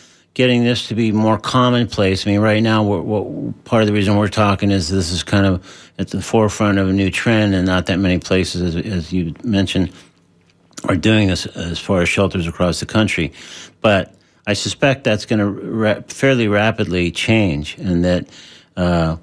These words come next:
whether they do exactly what, what A P A did or s-, uh, other things, that more, more and more shelters are gonna try to, uh, bring in social workers, if, if not maybe just people, interns from local universities like,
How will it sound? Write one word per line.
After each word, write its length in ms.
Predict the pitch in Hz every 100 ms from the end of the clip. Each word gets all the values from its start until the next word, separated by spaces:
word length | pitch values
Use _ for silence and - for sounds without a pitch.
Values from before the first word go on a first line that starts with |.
| - _ _
whether 200 | 95 92
they 180 | 90 85
do 160 | 92 90
exactly 500 | 107 98 98 98 92
what, 280 | 90 82 - -
what 140 | 87
A 140 | 87 87
P 160 | -
A 120 | 101 90
did 280 | 101 98
or 100 | 92
s-, 140 | 80 -
uh, 40 |
other 400 | 104 92 92 90
things, 440 | 85 98 95 85 - - - - -
that 120 | 92
more, 280 | 101 98 104
more 220 | 101 98
and 80 | 95
more 140 | 90
shelters 420 | - 107 95 87
are 60 | 87
gonna 180 | 90 85
try 260 | - 90
to, 160 | 87 82 - - - _ -
uh, 200 | 82 76
bring 280 | 95 95
in 340 | 95 95 90 80 -
social 380 | - 104 - 95
workers, 340 | 92 87 92 85
if, 300 | - - 107
if 300 | 82 - -
not 320 | 95 90 -
maybe 320 | 95 80 78
just 160 | 73 -
people, 340 | 95 78 62
interns 600 | 110 92 - 92 90 - - - - _
from 320 | - 82 82
local 240 | 82 90
universities 800 | 87 82 82 80 - 80 71 -
like, 240 | 82 73